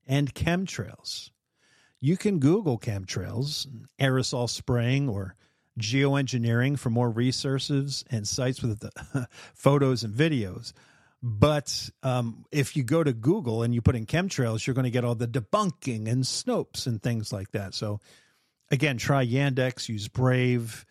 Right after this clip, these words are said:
and there are articles all over the internet by, uh, critical thinkers who have more information about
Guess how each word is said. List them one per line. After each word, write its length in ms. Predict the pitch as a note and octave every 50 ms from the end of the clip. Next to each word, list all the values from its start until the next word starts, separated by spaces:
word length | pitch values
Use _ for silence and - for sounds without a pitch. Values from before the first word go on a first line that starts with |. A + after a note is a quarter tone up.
| _ _ _ _ _ _ _ -
and 140 | C3+ A#2+ A#2
there 160 | B2+ B2+ A#2+
are 120 | A2+ -
articles 420 | - C3+ C3+ C#3 C3 - C#3+ A#2+ A2
all 180 | B2+ B2+ B2+
over 140 | B2+ A#2+ G#2+
the 140 | B2 A#2 A#2+
internet 300 | A#2+ A#2+ B2 B2 B2 -
by, 420 | B2+ B2 A#2+ A#2 A2+ A2 G#2 G2 - - _ _
uh, 120 | - A#2 A2
critical 360 | - - E3 D#3+ D#3 D#3 C3
thinkers 640 | - E3+ F3+ E3 - C3+ A#2+ A#2 A2+ - - - - _ _ _ _ _ _ _ _ _ _
who 160 | C3 B2+ B2
have 280 | C#3 C#3 C3 C3 G#2+
more 300 | B2+ B2+ B2+ B2+ C3 C3
information 880 | B2 A2 B2+ B2 A2+ - B2 A2+ A#2 A#2+ B2+ A#2+ - - - G2+ A#2 - - _ _ _ _ _ _ _ _ _ _ _ _ _ _ _ _ _ _ _ _ _ _ _ _
about 600 | - B2+ G#2+ G2+ A#2+ G#2+ G2 G2+ - - - -